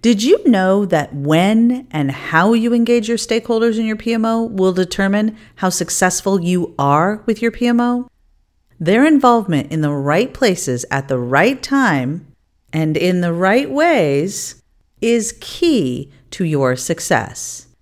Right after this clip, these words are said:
In this episode, we're diving into some of the tips that have made my Impact Engine P M O students wildly successful building, running,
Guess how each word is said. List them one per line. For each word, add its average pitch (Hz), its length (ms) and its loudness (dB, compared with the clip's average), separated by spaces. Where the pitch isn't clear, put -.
In 254 200 6
this 247 200 4
episode, 160 720 0
we're 302 400 -2
diving 311 460 0
into 185 580 -2
some 285 380 -2
of 370 100 -10
the 330 120 -4
tips - 420 -2
that 156 160 -4
have 170 260 -2
made 180 220 -2
my 170 220 -2
Impact 214 380 -2
Engine 190 280 -2
P 185 120 -6
M 175 120 -2
O 165 80 0
students 147 480 -6
wildly 233 720 -2
successful 160 760 -6
building, 190 760 2
running, 185 760 0